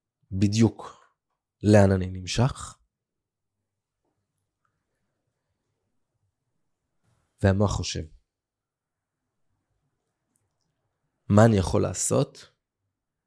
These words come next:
כדי שאני לא אהיה בעזה בדקות הקרובות?" ואז אני מבין שיש לי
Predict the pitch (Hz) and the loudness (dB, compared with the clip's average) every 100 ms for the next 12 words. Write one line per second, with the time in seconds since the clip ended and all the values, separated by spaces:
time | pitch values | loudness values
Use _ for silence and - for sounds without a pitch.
0 | _ - 95 92 92 92 92 101 95 95 | _ -18 -12 -6 -4 -4 -2 0 2 2
1 | 117 87 - - 85 90 90 - - 87 | 0 -2 -14 -12 -10 -8 -10 -12 -10 -6
2 | 104 98 - - _ _ _ _ _ _ | -4 -4 -10 -20 _ _ _ _ _ _
3 | _ _ _ _ _ _ _ _ _ _ | _ _ _ _ _ _ _ _ _ _
4 | _ _ _ _ _ - - - - - | _ _ _ _ _ -18 -18 -18 -20 -20
5 | _ _ _ _ _ _ - - - 95 | _ _ _ _ _ _ -20 -20 -4 2
6 | 117 117 101 98 110 123 127 127 - - | 4 4 2 0 0 0 -2 -8 -14 -20
7 | - _ _ _ _ _ _ _ - - | -20 _ _ _ _ _ _ _ -20 -4
8 | 104 107 - 90 90 | 2 2 2 -6 -8